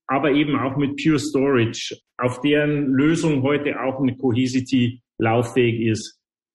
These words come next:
Darüber hinaus erweitern wir komplett ständig das Netzwerk an unseren Vertriebspartnern und speziell auch an unseren Service-Providern. Auch das typische Pay-as-you-use, also einfach nur ein Service-Provider-Bezahlmodell, bieten wir auch über die Service-Provider an.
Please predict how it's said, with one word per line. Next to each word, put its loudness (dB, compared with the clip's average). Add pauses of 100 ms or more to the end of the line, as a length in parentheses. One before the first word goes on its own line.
Darüber 2
hinaus 0
erweitern -2
wir -2
komplett -4
ständig -2
das -4
Netzwerk -2
an 0
unseren -2
Vertriebspartnern -2 (180)
und -2
speziell 0
auch -4
an -2
unseren 0
Service-Providern. -2 (100)
Auch -6
das -6
typische 0 (120)
Pay-as-you-use, 0
also 0
einfach -2
nur 0
ein 0
Service-Provider-Bezahlmodell, -2
bieten 0
wir 4
auch 0
über 2
die 0
Service-Provider -2
an. -8